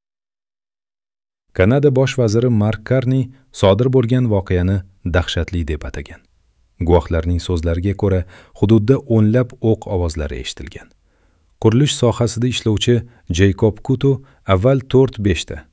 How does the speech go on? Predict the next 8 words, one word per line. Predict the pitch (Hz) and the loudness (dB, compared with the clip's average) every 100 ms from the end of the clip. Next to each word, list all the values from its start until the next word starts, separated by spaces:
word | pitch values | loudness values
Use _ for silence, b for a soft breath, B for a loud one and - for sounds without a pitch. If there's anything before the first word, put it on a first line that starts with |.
| _ _ | _ _
keyin | 92 95 120 | 0 2 2
esa | 113 127 | 0 0
yana | 95 107 131 | 0 0 0
ko'plab | 120 104 104 110 - b b | -2 -2 0 -2 -2 b b
o'q | 127 131 123 | 0 2 0
ovozlarini | 104 90 82 78 85 85 | 0 0 -2 -4 -4 -6
eshitganini | - - 78 73 | -8 -6 -6 -4
aytgan. | 71 - - | -8 -12 -20